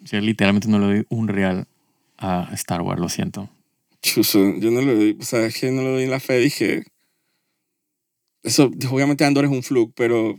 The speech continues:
Speaker 2: sea,
Speaker 1: Sí.
Speaker 2: Star Wars en sí, o sea, el hecho de que no ha habido películas en, en ya como cuatro años.
Speaker 1: Sí.
Speaker 2: Eso te da una sensación de que ellos no saben qué hacer con eso.
Speaker 1: No, ellos no saben.
Speaker 2: Te la pasan dando películas a todo el mundo,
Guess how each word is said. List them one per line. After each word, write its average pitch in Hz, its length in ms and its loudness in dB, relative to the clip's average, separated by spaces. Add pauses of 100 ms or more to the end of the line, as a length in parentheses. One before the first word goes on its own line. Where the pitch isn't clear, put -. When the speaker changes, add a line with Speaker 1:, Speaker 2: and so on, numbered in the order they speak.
Speaker 2:
sea, 117 220 -2
Speaker 1:
Sí. 110 60 0
Speaker 2:
Star 117 260 -2
Wars 123 240 2
en 147 100 2
sí, 147 240 2
o 143 60 -2
sea, 131 400 -2 (580)
el - 80 -2
hecho 117 160 0
de 165 40 0
que 143 60 0
no 123 60 0
ha 117 40 2
habido 135 180 4
películas 131 380 2
en, 113 240 2
en - 280 -2 (720)
ya 113 240 4
como - 240 -6
cuatro 127 440 2
años. 120 340 0 (220)
Speaker 1:
Sí. - 160 -14 (640)
Speaker 2:
Eso 143 220 -2
te 127 160 2
da 117 200 2
una 123 200 2
sensación 110 420 0
de 131 80 0
que 123 60 -2
ellos 117 120 4
no 131 60 0
saben 143 240 2
qué 151 80 -2
hacer 147 180 -2
con 139 180 2
eso. 131 200 0 (440)
Speaker 1:
No, 165 80 -2
ellos 107 120 2
no 101 80 0
saben. 117 300 -4 (480)
Speaker 2:
Te - 80 -12
la 127 80 0
pasan 151 240 2
dando 180 280 4
películas 151 340 2
a - 40 -2
todo 135 120 -2
el 139 60 0
mundo, 139 340 0